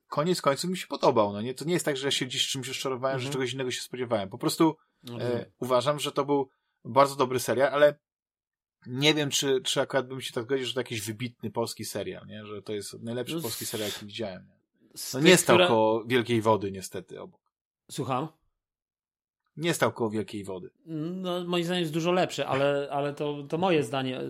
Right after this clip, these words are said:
Speaker 2: indywidualne, wiesz, osobiste, no, więc, więc
Speaker 1: Mhm.
Speaker 2: jakby, y,
Speaker 1: To
Speaker 2: ten,
Speaker 1: nie,
Speaker 2: no.
Speaker 1: że żartuję, żartuję.
Speaker 2: No
Speaker 1: Ja
Speaker 2: to
Speaker 1: zacząłem
Speaker 2: wiesz
Speaker 1: też The Office oglądać w P L, ale to już jest inna bajka.
Speaker 2: Tak, tak, no The Office P L też w sumie mi się bardzo podobał,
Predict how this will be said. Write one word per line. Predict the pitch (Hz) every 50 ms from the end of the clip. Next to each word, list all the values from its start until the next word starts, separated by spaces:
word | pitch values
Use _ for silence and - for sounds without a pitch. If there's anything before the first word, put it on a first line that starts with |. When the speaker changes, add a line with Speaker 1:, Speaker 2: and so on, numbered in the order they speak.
| 139 143
Speaker 2:
indywidualne, | 143 135 127 127 127 131 127 135 139 127 127 123 123
wiesz, | 113 123 113 -
osobiste, | 123 120 135 127 123 123 - - - 110
no, | 107 107 113 113
więc, | 113 117 113 107 - - -
więc | 135 123 117 117 120
Speaker 1:
Mhm. | 117
Speaker 2:
jakby, | 127 117 110 113 123 123 127 - - - _ _ _ _ _ _ _ _
y, | - - - 123 123 123 120 123 127 127 127 123
Speaker 1:
To | - 147
Speaker 2:
ten, | 135 160
Speaker 1:
nie, | 165 151
Speaker 2:
no. | 139
Speaker 1:
że | 113 101
żartuję, | 101 110 104 - 110 107 101
żartuję. | 92 98 95 - 107 95 90 - _ _ _ - - - - -
Speaker 2:
No | 156
Speaker 1:
Ja | 170 202
Speaker 2:
to | 214
Speaker 1:
zacząłem | 202 196 262 214
Speaker 2:
wiesz | 170 151
Speaker 1:
też | 127
The | 147 151
Office | 151 - - 123 117
oglądać | 110 117 113 110
w | -
P | - 117 110
L, | 101 101
ale | 107 107 101
to | - 113
już | 104 98
jest | 101 98
inna | 104 95 90
bajka. | 85 87 78 - _ _ _ _ _ -
Speaker 2:
Tak, | - 185 165 139 127 -
tak, | - 170 156 -
no | 170 196
The | 202 233 233 240
Office | 233 220 240 -
P | - 220
L | 214 214
też | 214 247 233 -
w |
sumie | - 208 185 175 165 160
mi | 151
się | 143 - 147
bardzo | 160 151 135 135
podobał, | 117 139 120 123 117 110 117 113 120 -